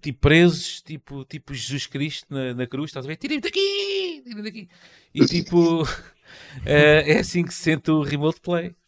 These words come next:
porque está ali, temos que pagar não sei quantos, tipo, aí cem paus, ou, não, eu não sei qual é que é o preço, mas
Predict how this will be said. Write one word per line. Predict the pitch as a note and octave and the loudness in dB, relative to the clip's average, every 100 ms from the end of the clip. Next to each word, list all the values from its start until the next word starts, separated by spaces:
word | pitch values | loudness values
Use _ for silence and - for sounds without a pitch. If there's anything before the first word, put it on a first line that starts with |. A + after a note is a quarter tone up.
| _ | _
porque | G2 - G#2+ G#2 G2 G2+ G#2 | -10 -6 -4 -2 -2 -4 -6
está | G#2 A#2+ | -6 -4
ali, | A#2 A#2+ A#2 A2+ | -2 -2 -6 -8
temos | B2 A#2 | -8 -10
que | - | -6
pagar | A#2 B2 A#2+ | -2 0 0
não | A#2+ | -4
sei | A#2 B2+ | -8 -10
quantos, | A#2+ A#2+ A2+ - - G2 F2+ | -6 -8 -8 -18 -18 -18 -20
tipo, | - - | -20 -14
aí | F#2 | -10
cem | F#2 A2 G#2 | -8 -8 -4
paus, | G#2+ B2 A#2 - | -2 -2 -4 -10
ou, | D#2+ - _ - | -16 -18 _ -14
não, | F#2 A2+ | -8 -6
eu | A#2+ C3 | -4 -6
não | B2 | -8
sei | C3 | -10
qual | A#2 A2 | -8 -10
é | |
que | - | -8
é | |
o | G2+ G2 | -8 -10
preço, | F2 F#2+ G2 - _ - - - - _ _ | -8 -10 -10 -16 _ -20 -20 -20 -20 _ _
mas | A#2 A#2+ A#2+ B2 B2 A#2+ - - | 2 4 6 4 0 -4 -12 -14